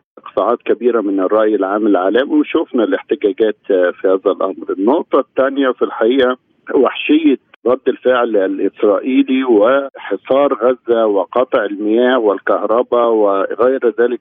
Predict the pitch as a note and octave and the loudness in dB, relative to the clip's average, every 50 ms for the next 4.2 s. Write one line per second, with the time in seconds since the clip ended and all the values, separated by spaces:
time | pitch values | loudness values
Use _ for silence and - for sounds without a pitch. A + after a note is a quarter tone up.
0 | _ G#2+ A2+ B2+ C3 B2+ A2+ - _ _ - - - C3+ B2+ C3 B2+ A2+ G#2+ G2 | _ -2 0 0 0 0 -2 -4 _ _ -8 -4 -2 0 0 0 0 0 0 -2
1 | - - - G#2+ A2 B2 C#3+ D#3 D#3+ D3+ E3+ F#3 - - D3+ D3+ D3 D3 E3+ - | -2 -2 -2 0 2 2 2 2 2 0 0 0 0 2 2 4 4 2 2 0
2 | - D3 C#3 C#3 - - A#2+ A#2 A#2+ A#2 A2+ A2 A2+ C3 C3 C3 B2+ A#2+ A#2+ B2+ | 0 0 0 0 0 0 0 2 2 2 0 0 0 -2 0 0 0 0 0 0
3 | C3+ C3+ - - B2+ - - A2 A2 F#2+ F2+ G2 G2 G#2+ G#2+ G#2 G#2+ G#2 - - | -2 -2 -2 -2 -4 -2 0 0 0 0 0 0 0 0 2 2 2 0 -2 -2
4 | B2 B2 B2+ | -4 -4 -4